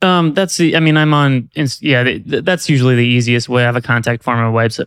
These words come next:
on my website, candid clarinetist podcast dot com, uh, Instagram at the Candid Clarinetist. You can also just friend me on Facebook or whatever. I'm,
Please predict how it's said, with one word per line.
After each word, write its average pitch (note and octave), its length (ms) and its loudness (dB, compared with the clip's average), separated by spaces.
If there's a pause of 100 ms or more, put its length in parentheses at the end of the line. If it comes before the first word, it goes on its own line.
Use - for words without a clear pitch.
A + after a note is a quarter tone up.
on B2+ 100 0
my A#2+ 100 2
website, A2+ 500 0
candid A#2 260 -2
clarinetist A2+ 380 -4
podcast A2+ 480 -4
dot A2+ 220 -6
com, C#3 440 2
uh, A2+ 200 -2
Instagram A#2+ 580 0
at A2+ 100 -4
the A#2+ 80 -4
Candid A2+ 300 -2
Clarinetist. A2+ 540 0
You A#2+ 60 -6
can A#2+ 80 0
also A2+ 180 -4
just G#2+ 220 -6 (140)
friend A2+ 180 -2
me G#2+ 60 0
on G#2 140 -4
Facebook G#2+ 420 -6
or G#2+ 80 -6
whatever. G#2 360 -2
I'm, G#2 220 -8